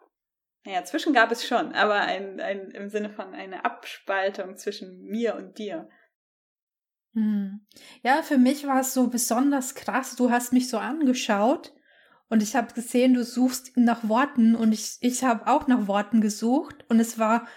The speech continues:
Speaker 2: viel Stille da und die Stille war toll. <laughs>
Speaker 1: Mhm.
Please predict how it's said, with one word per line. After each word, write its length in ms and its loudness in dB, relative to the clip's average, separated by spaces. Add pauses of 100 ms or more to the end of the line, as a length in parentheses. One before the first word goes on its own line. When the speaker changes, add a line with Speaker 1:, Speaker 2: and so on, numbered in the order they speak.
(160)
Speaker 2:
viel 260 4
Stille 420 2
da 380 2
und 200 0
die 80 4
Stille 420 2
war 340 0 (260)
toll. 520 2
<laughs> 80 0 (680)
Speaker 1:
Mhm. 420 -12